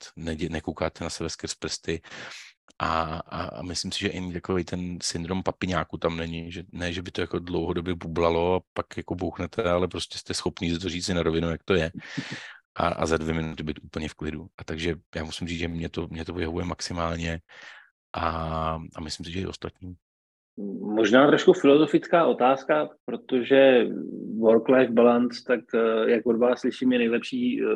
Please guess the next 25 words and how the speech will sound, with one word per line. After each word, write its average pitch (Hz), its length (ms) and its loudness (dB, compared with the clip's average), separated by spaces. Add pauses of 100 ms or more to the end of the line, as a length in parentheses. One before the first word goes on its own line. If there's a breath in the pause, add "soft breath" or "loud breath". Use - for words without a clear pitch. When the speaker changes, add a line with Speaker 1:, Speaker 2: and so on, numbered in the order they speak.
(160)
Speaker 2:
budovat 113 460 4
firmu 131 260 4
s 127 40 6
rodinou. 113 540 2 (720 soft breath)
Je 113 220 4
tam 170 240 6
vlastně 170 560 2
ten, 175 160 2 (120)
ten 180 140 2
motiv 165 420 4
toho, 156 260 -2
proč - 280 0
něco 139 280 2
budovat, 127 520 2 (520 soft breath)
je 107 160 0
to 151 240 6
zisk 113 520 2 (160)
a 135 420 2
jako 131 460 2 (460)
peněz, 107 480 2 (540)
víc - 200 0
peněz, 120 480 2 (680 loud breath)
a 117 140 2
nebo, 147 720 4 (140)
eh, 123 760 0